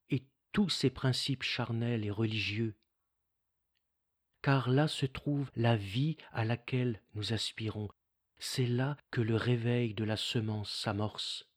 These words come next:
et s'effectue pour porter du fruit à la gloire de Dieu. Prenez une graine à la maison et placez-la sur un meuble.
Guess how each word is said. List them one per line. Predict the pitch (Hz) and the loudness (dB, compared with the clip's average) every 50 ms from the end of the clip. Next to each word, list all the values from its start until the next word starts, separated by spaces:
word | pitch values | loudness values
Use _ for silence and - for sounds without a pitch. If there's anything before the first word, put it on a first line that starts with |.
| _ _ - | _ _ -4
et | 143 131 | -2 0
s'effectue | 120 - - - 147 131 - - 131 - - - - 143 135 | 0 0 0 0 0 0 0 -2 -6 -6 -6 -4 -2 -2 -2
pour | - - - 117 - - | -2 -2 -4 -6 -6 -6
porter | _ - 139 - - - - - 127 | _ -2 -2 -2 -2 -6 -4 -2 -2
du | 117 107 107 | -2 -2 -6
fruit | - - - - - 131 127 113 - _ _ - | -8 -10 -12 -8 -4 -4 -4 -4 -6 _ _ -6
à | - | -4
la | 107 110 107 | -2 -2 -2
gloire | - 107 107 107 107 98 101 | -2 -2 0 0 0 -2 -2
de | 98 101 | -6 -6
Dieu. | 95 98 101 101 104 98 - _ _ _ _ _ _ _ _ _ _ _ _ _ _ _ _ _ _ _ _ _ _ _ _ _ _ _ _ _ _ _ _ | -6 -4 -4 -4 -4 -6 -8 _ _ _ _ _ _ _ _ _ _ _ _ _ _ _ _ _ _ _ _ _ _ _ _ _ _ _ _ _ _ _ _
Prenez | - - 156 160 170 190 196 180 135 - - | 4 6 8 8 8 8 6 6 4 0 -2
une | 120 120 120 | 0 0 2
graine | 113 127 - 123 123 123 113 101 | 0 2 2 4 4 4 4 2
à | 98 | 0
la | 95 98 95 | -2 -2 -2
maison | 95 98 95 92 104 95 90 - _ _ _ _ _ _ | -2 -4 -4 -4 -6 -6 -8 -10 _ _ _ _ _ _
et | - 143 127 | 2 2 2
placez-la | 123 - _ - 143 147 143 - - 139 123 127 135 131 | 2 0 _ -2 0 0 0 0 0 0 0 2 0 -2
sur | - - 120 117 107 110 | -2 -4 -4 -2 0 0
un | 104 | 0
meuble. | 104 107 110 110 110 101 98 92 85 - | 0 0 0 0 0 -2 -4 -6 -8 -10